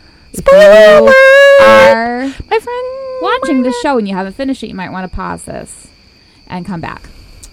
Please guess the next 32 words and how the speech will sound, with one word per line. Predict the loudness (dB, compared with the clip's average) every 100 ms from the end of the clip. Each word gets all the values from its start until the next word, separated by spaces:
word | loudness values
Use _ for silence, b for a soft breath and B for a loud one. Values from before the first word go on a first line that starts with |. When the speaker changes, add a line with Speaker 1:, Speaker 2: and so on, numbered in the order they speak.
| _ -12
Speaker 1:
Oh | -6 -4 -6 -4
my | -4 -2
God, | 0 2 2 0 -8 -6
Beth. | -6 -6 -10 -20 b b b -6
Dude. | 2 2 2 -6 -20 -6
Speaker 2:
That | -4 0
show | 2 2
is | 0
fucked | -2 -2 -2
up. | -4 -2
Speaker 1:
It's | 0 0 -2
amazing, | -4 -4 -4 -6 -10 -10
and | -10
I |
love | -8 -4 -2
it, | -2 -6
and | -8 -10
I | -10
love, | -8 -8 -8 -10 _ b b -10
I | -8
don't | -6
know | -6 -6 -6
how | -8 -8
to | -8
feel | -10 -12
about | -10 -10
Nicole | -10 -8 -8
Kidman's | -6 -8 -6 -8
character. | -6 -6 -6 -8 -6 -4 -2
Speaker 2:
I |
loved | 0 -2 -4
it. | -8